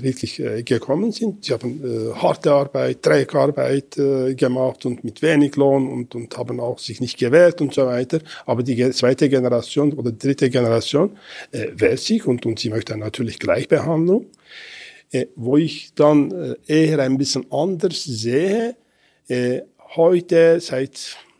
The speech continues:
einiger Zeit, kann man sagen, in der Schweiz leben wir, äh, Hochkonjunktur und von dem her gibt es nicht große Differenzen zwischen Migranten, Jugendlichen und Einheimischen und so weiter. Aber wenn es dann hart wird, wenn die Arbeitslosigkeit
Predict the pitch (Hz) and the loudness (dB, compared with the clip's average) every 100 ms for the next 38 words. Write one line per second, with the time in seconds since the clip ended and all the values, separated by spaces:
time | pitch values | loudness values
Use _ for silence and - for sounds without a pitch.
0 | - 143 147 147 143 - 147 175 170 165 | -2 2 2 2 0 0 0 0 0 -2
1 | 170 - 151 143 156 143 151 180 135 123 | -4 -4 -2 -2 2 2 2 -2 -2 0
2 | 135 143 143 127 135 123 123 156 127 123 | 0 0 0 -2 0 -2 -2 -4 -6 -6
3 | - 175 170 - 165 156 156 147 135 123 | -2 -2 0 2 4 4 2 0 0 0
4 | 123 135 135 135 135 127 - 131 - 143 | 2 4 4 2 0 -2 -2 -2 -2 -2
5 | 135 - - 135 127 127 - 123 127 127 | -4 -4 -2 2 4 2 0 0 -2 -2
6 | 120 120 127 117 127 120 117 117 113 127 | -2 0 -2 -4 -4 -2 -4 -2 0 0
7 | - 135 127 123 127 123 123 127 120 120 | 2 2 4 2 0 -2 -2 0 -2 -2
8 | 117 139 143 131 127 131 131 123 131 123 | 0 2 2 2 0 0 -2 -2 0 2
9 | 120 123 156 - - - - 113 113 117 | 2 0 -4 -4 -18 -18 -6 -2 0 0
10 | - 120 117 - 160 - - 95 - - | -2 -6 -6 -2 -2 -4 -14 -14 -14 -16
11 | - _ _ 135 120 127 - 160 180 156 | -20 _ _ -4 -2 -4 0 2 4 2
12 | - 139 151 143 143 131 127 | 2 0 0 -2 0 0 -2